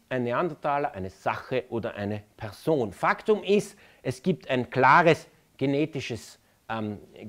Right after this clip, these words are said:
eine genetische Differenz. Der hat sozial getrennt von uns gelebt, der war, äh, nach unseren Maßstäben intellektuell unterlegen, weniger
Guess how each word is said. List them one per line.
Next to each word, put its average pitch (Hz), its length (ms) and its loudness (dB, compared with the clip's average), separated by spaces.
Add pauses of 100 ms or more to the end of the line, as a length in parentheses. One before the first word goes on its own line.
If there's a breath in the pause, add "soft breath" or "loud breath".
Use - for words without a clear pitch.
(100)
eine 113 180 -6
genetische 127 500 -2
Differenz. 117 720 0 (1400 soft breath)
Der 156 140 4
hat 151 140 4
sozial 151 560 4
getrennt 139 680 2
von 135 200 2
uns 139 280 2
gelebt, 170 480 4
der 131 140 4
war, 117 360 6 (220)
äh, 107 240 -2
nach 110 380 -8
unseren 165 500 2
Maßstäben 143 560 0
intellektuell 123 760 0
unterlegen, 165 720 2 (100)
weniger 120 420 -6